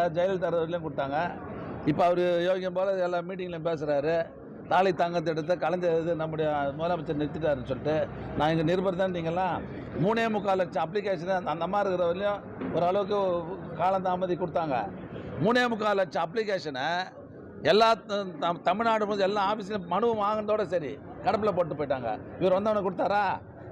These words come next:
இந்த திட்டத்தை முழுவதுமாக நிறுத்தது யாருன்னா, எடப்பாடி பழனிசாமி தான். ஆனா, தேர்தல் பிரச்சாரத்துல வந்து, "நாங்க தான் நிறுத்திட்டோம்னு" சொல்றாரு.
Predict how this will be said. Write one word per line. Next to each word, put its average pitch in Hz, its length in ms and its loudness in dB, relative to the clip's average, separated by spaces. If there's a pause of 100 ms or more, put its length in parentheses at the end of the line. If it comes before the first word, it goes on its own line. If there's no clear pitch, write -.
இந்த 175 60 2
திட்டத்தை 226 420 4
முழுவதுமாக 233 760 2
நிறுத்தது 202 420 -4
யாருன்னா, 202 380 0
எடப்பாடி 220 340 0
பழனிசாமி 202 440 -2
தான். 135 220 -4 (380)
ஆனா, 208 180 6
தேர்தல் 254 400 4
பிரச்சாரத்துல 202 520 -2
வந்து, 208 460 2 (240)
"நாங்க 208 260 -2
தான் 226 180 -2
நிறுத்திட்டோம்னு" 190 420 -8
சொல்றாரு. 151 380 -2